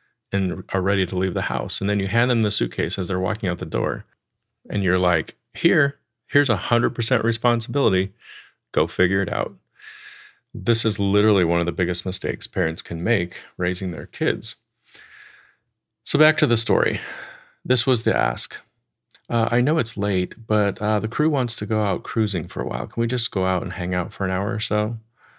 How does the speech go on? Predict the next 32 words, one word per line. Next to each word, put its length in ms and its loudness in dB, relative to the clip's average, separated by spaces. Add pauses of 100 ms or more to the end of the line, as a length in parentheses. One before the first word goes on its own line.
(920)
Now, 100 4
this 160 0
is 100 -2
a 60 0
pretty 320 -2
regular 640 -2
ask, 480 -2 (160)
and 180 2
we've 140 2
said 240 4
no 160 2
on 140 0
multiple 420 -4
occasions 640 0
as 240 -4
we 80 0
don't 340 -2
really 280 2
know 220 0
the 100 -4
kids, 500 -6 (320)
or 320 4
maybe 240 0
it's 140 -4
because 320 -6
we 80 -6
know 260 -8
too 160 -4
much 220 -4
about 240 -8
the 80 -14
kids. 420 -6